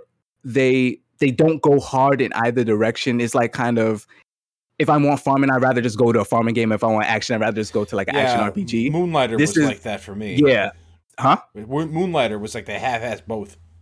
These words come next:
Speaker 1: Yeah, and a lot of games are like that when you combine genres, but this is like,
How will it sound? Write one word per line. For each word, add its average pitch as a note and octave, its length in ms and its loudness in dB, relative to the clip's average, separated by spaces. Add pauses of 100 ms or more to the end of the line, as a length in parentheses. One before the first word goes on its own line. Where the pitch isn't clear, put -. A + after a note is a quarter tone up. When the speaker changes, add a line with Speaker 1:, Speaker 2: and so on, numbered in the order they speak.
(160)
Speaker 1:
Yeah, D#3 460 4
and D3 160 4
a D3 60 2
lot E3 200 6
of D#3+ 80 0
games E3+ 180 2
are C3+ 80 0
like D#3+ 200 -2
that C3 120 2
when C3 140 2
you B2 60 0
combine A2+ 640 0
genres, A2 500 0
but - 160 -4
this C#3 180 0
is B2 160 -2
like, A2 260 2